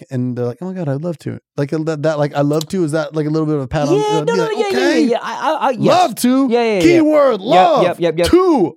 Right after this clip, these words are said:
Speaker 1: one, two."
Speaker 2: D Ms after shows sometimes give me, like, that little bit or whatever.
Speaker 1: Yeah, but that's, like, a different, that's, like, a void.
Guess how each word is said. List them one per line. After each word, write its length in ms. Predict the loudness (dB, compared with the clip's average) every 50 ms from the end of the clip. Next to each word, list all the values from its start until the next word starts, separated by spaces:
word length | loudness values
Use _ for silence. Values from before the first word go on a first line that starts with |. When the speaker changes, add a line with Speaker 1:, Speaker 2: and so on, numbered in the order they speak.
| -6
Speaker 1:
one, 400 | -4 0 0 2 2 2 0 -2
two." 520 | -2 -2 0 0 0 2 0 0 -2 -2 -6 _ _ _ _ _ _ _ _ _ _ _ _ _ _ _ _ _ _ _ -12
Speaker 2:
D 200 | -8 -2 -2 0
Ms 220 | 0 0 -2 -2 -2
after 180 | -2 -2 -4
shows 320 | -6 -4 -4 -2 -2 -2 -4
sometimes 340 | -6 -8 -8 -8 -8 -8 -10
give 140 | -10 -8 -8
me, 220 | -8 -10 -10 -14 _ _ _ -12
like, 220 | -10 -10 -10 -8
that 160 | -10 -10 -10
little 240 | -10 -12 -12 -12 -12
bit 160 | -12 -14 -14
or 60 | -14 -14
whatever. 220 | -14 -14 -14 -14 -12
Speaker 1:
Yeah, 80 | -12 -12
but 140 | -12 -12 -12
that's, 140 | -12 -14
like, 100 | -12 -10
a 80 | -10 -10
different, 480 | -8 -8 -10 -10 -10 -10 -12 -12 -12 -14 _ _ _ _ _ _ _ -14
that's, 160 | -14 -12 -10
like, 60 | -8
a 40 | -10
void. 420 | -10 -8 -10 -12 -12 -12 -16 -20